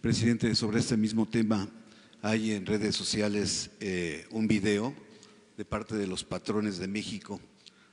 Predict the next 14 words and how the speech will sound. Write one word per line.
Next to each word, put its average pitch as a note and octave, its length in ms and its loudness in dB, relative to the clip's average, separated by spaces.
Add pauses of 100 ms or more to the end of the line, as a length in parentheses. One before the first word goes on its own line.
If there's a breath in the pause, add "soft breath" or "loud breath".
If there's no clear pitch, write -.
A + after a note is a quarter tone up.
(140)
y A2+ 100 -10
que G#2+ 160 -4
ante G2 220 -2
sus F#2+ 140 -4
señalamientos G2+ 960 -2
en F#2+ 120 -10
contra G2+ 280 -8
del F2+ 140 -4
periódico G2 540 -2
Reforma, G#2 560 -4 (600 loud breath)
eh, F2+ 140 -4
difunden A2 480 0
este A2 240 -2
video G2 500 -2